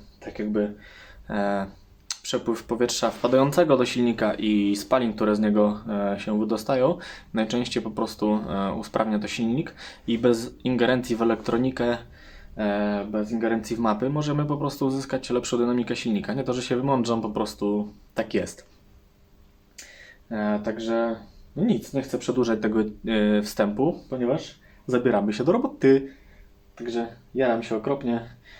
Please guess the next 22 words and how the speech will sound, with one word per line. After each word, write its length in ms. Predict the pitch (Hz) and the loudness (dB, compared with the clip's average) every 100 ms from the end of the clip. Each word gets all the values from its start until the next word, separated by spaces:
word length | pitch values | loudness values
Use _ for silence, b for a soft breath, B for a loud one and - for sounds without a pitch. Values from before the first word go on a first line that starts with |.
| B - | B -8
bardzo 300 | 113 107 107 | -2 0 2
lubię 240 | 107 107 104 | 2 2 0
po 100 | 101 | 0
prostu 360 | 107 101 - | -2 -2 -4
montować, 540 | 98 98 98 98 - - - | -4 -2 -2 -4 -6 -12 -12
e, 420 | - 98 98 98 - - - | -8 -6 -4 -8 -10 -18 -14
układy 380 | 113 107 107 104 | -6 -4 -2 0
dolotowe, 500 | 104 107 110 127 127 - | 2 0 -2 -2 -4 -10
znaczy 300 | 104 - - | -14 -12 -6
no, 260 | 104 95 - - | -2 -2 -6 -4
lubię. 360 | 110 113 98 87 B B B - | 2 4 2 -2 B B B -2
Pierwszy 260 | 107 107 | -2 2
raz 180 | 110 110 | 2 4
zdarzyło 300 | 113 110 117 | 2 2 0
mi 100 | 110 | 0
się 200 | 110 110 | -4 -6
w 420 | 107 - 107 110 107 - B B B - | -8 -8 -4 -4 -8 -14 B B B -12
E 80 | |
trzydzieści 460 | 110 120 117 113 113 | -10 -6 -4 -6 -8
cztery, 300 | - 147 123 | -4 0 0
to 100 | 110 | 0
będzie 360 | 107 104 101 | 0 0 -2